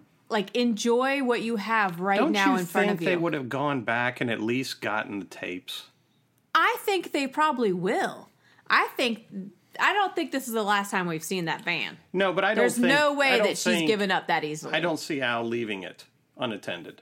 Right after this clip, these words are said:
Speaker 2: I don't see Al leaving it like that.
Speaker 1: I, I don't think, well, see, now you got a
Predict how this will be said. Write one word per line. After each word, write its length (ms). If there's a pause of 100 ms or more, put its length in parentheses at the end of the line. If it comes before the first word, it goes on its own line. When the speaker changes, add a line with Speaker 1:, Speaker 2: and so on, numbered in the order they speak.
Speaker 2:
I 120
don't 140
see 160
Al 160
leaving 260
it 60
like 180
that. 180 (520)
Speaker 1:
I, 480
I 220
don't 300
think, 540 (140)
well, 280
see, 220
now 160
you 160
got 160
a 120